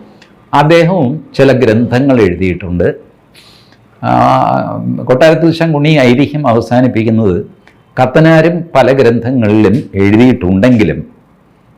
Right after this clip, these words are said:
അവ ഒരു ദുഷിച്ച ഭാഷയിലാണെന്നേ ഉള്ളൂ എന്നെഴുതിയിരിക്കുന്നു.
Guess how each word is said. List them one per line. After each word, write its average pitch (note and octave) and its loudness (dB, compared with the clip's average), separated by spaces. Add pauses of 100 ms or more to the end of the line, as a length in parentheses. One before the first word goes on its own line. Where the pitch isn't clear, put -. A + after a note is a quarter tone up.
(340)
അവ B2 0 (400)
ഒരു A2+ 0
ദുഷിച്ച A2+ 0
ഭാഷയിലാണെന്നേ G2+ 0
ഉള്ളൂ F#2 -4 (680)
എന്നെഴുതിയിരിക്കുന്നു. F2 -2